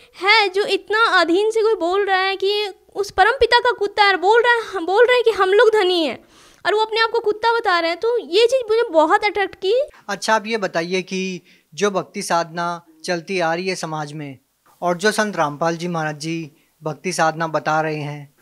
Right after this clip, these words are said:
Speaker 2: वो किस तरह से अलग है?
Speaker 1: जी, जो भक्ति साधना समाज में चल रही है उसका कोई आधार ही नहीं है।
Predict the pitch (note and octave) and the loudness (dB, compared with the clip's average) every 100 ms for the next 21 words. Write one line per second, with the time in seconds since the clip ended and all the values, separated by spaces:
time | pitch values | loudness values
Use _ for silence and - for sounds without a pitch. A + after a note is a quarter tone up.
0 | _ F3+ A3+ A3+ - F#3 F#3+ G3 F3+ D#3 | _ -4 -2 -4 -2 0 0 2 0 0
1 | D3 D3+ C#3 C#3+ _ _ _ _ _ _ | -4 -6 -8 -14 _ _ _ _ _ _
2 | - _ _ - D4+ G4 A#4 - - - | -20 _ _ -10 -2 2 2 0 -10 -18
3 | - C4+ F4 E4+ D4+ D4+ G4 G#4 G4 F4+ | -14 -4 -2 0 -2 -2 -4 0 0 0
4 | G4+ F#4+ F#4 D#4 E4 G#4 G#4+ G#4+ F#4+ A4 | 0 0 0 2 4 4 0 0 0 0
5 | A4 A#4 A#4+ G#4+ D#4 D4+ F4 F#4+ A#4 A4 | 0 0 0 2 0 4 4 6 4 2
6 | E4 A3+ | -2 -4